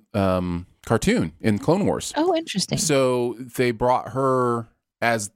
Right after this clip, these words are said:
Speaker 1: the voice to the real life. I thought that was really cool
Speaker 2: This
Speaker 1: 'cause
Speaker 2: is the voice.
Speaker 1: <laughs> lots of times that doesn't happen, you know, but, um, but yeah, they decided to do that. So I thought that was kinda cool.
Speaker 2: Yeah, in this episode, it's the,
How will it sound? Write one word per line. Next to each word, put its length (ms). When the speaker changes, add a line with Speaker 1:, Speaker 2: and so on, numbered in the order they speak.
Speaker 1:
the 80
voice 480
to 360
the 140
real 220
life. 180
I 100
thought 160
that 100
was 120
really 140
cool 160
Speaker 2:
This 80
Speaker 1:
'cause 180
Speaker 2:
is 160
the 240
voice. 800
Speaker 1:
<laughs> 0
lots 280
of 60
times 240
that 120
doesn't 240
happen, 500
you 160
know, 380
but, 260
um, 460
but 100
yeah, 160
they 120
decided 380
to 60
do 220
that. 320
So 180
I 80
thought 160
that 80
was 120
kinda 200
cool. 240
Speaker 2:
Yeah, 200
in 80
this 160
episode, 440
it's 160
the, 360